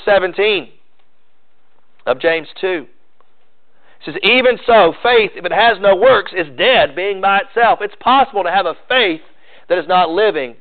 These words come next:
but a faith is dead. A faith that does not have works that flows from it is dead. Again, verse twenty-six, "For just as the body without the spirit is dead, so also faith without works is dead."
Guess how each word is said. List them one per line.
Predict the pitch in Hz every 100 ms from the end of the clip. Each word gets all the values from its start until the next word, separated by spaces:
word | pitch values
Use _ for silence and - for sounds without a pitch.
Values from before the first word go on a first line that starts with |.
| - - - - -
but | 139
a |
faith | 143 185 175
is | 139 -
dead. | 175 170 131
A | 127
faith | 196 220 -
that | 147
does | 175 202
not | - 165
have | 170 147 139
works | 190 196 - -
that | -
flows | - 196 220 -
from | 135 127
it | 131 - - - - - - - - - -
is | 160 147
dead. | 151 180 156 123 - - -
Again, | - 165 185
verse | 180 170
twenty-six, | - 196 165 220 208 -
"For | 165
just | 143 226 214
as | 180
the |
body | 151 175 208 233
without | 170 196 190
the | 147
spirit | - 233 240
is | 175 -
dead, | 202 233 - - -
so | 208
also | 196 240 233 220 170 -
faith | 240 240 202
without | 196 196 165
works | 226 202 -
is | 170
dead." | 160 214 190